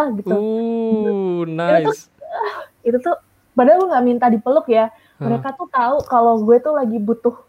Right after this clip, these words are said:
Speaker 1: hak, karena mungkin karena kita sama-sama jauh dari keluarga ya, jadi kayak,
Speaker 2: Hmm.
Speaker 1: em, akhirnya tuh, tuh bah,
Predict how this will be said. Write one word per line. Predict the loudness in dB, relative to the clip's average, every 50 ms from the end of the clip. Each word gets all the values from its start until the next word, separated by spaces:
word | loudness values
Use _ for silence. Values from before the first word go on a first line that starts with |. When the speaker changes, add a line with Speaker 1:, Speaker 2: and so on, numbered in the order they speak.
| _ _ _ _ _ _
Speaker 1:
hak, | -4 -2 -2 -2 -2 -8 _ _
karena | -8 -6 -6 -6 -8 -8 -10 _ _ -20 _ _
mungkin | -4 -4 -4 -4 -6 -12 -8
karena | -6 -6 -6 -6
kita | -6 -8 -10 -8 -8 -8 -6
sama-sama | -4 -4 -2 -4 -4 -4 -4 -2 -2
jauh | 0 0 2 2 4
dari | 4 4 4 2 2
keluarga | 0 0 0 2 4 4 4 4
ya, | 4 4 2
jadi | 0 -2 -4 -4
kayak, | -2 -2 -2 -2 -4 _ _ _ _ _ _ _ _ _ _ _ _ _ _ _ _ _
Speaker 2:
Hmm. | 0
Speaker 1:
em, | 4 6 6 6 8 6 6 4 2 -2
akhirnya | -6 -8 -8 -8 -10 -12 -12 -12
tuh, | -8 -6 -4 -4 -4 -6 -10 _ _ _ _ _ _ _ _ _ _ _
tuh | -10 -2
bah, | -2 -2 -2 -2 -12